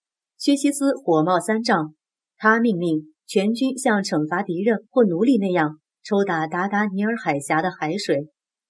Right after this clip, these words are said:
然后他下令重新造桥。这一次很顺利，水面风平浪静，他的士兵们平安地渡过了海峡。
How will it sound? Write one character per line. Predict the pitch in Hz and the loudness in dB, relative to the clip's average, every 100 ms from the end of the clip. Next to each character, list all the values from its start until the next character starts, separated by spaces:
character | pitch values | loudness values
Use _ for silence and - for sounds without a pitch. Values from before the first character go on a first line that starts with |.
| _ _ | _ _
然 | - 190 214 | 0 0 2
后 | 226 185 | 0 0
他 | 208 | -2
下 | 208 208 | -4 -2
令 | 175 170 160 _ _ _ | -2 -4 -6 _ _ _
重 | - 196 247 | -2 0 2
新 | 262 302 | 4 4
造 | 294 160 | 4 2
桥。 | 160 143 143 _ _ _ _ _ | 0 -4 -6 _ _ _ _ _
这 | - 269 | 2 2
一 | 214 | 2
次 | - 226 | 0 -2
很 | - 147 | -2 -4
顺 | - 180 | 0 0
利， | 175 156 156 _ _ | -2 -6 -8 _ _
水 | - 175 165 | -4 0 0
面 | 180 160 | 0 -2
风 | 156 208 | -2 -2
平 | 208 175 | -2 -4
浪 | 208 165 | -2 -4
静， | 165 165 156 _ _ _ | -4 -4 -6 _ _ _
他 | 269 | 0
的 | 285 277 | 2 0
士 | 277 202 | 0 -2
兵 | 220 247 | -2 0
们 | 185 156 - | 0 -2 -6
平 | 180 175 | -4 0
安 | 202 | 0
地 | 202 | 0
渡 | 185 190 | -2 -2
过 | 165 170 | 0 0
了 | 147 | 0
海 | 143 147 | -4 -6
峡。 | - 147 151 | -4 -4 -4